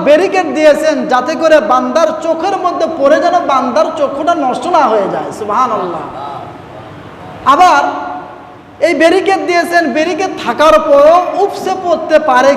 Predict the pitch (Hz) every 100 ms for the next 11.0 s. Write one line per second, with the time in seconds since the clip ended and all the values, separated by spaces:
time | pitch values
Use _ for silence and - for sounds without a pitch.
0 | 277 262 262 277 170 - - - - -
1 | - 294 294 349 359 330 302 330 349 349
2 | 311 294 359 320 320 359 - 320 294 302
3 | 294 269 254 262 247 - 262 262 349 392
4 | 440 440 427 403 359 370 359 349 294 302
5 | 302 349 403 466 - - - - 330 392
6 | 415 415 370 349 349 349 330 330 302 330
7 | 415 - 381 370 403 392 359 339 320 -
8 | 302 302 403 - 370 359 320 - - -
9 | 320 302 330 320 302 320 320 359 427 392
10 | 349 339 330 311 269 - 311 285 294 285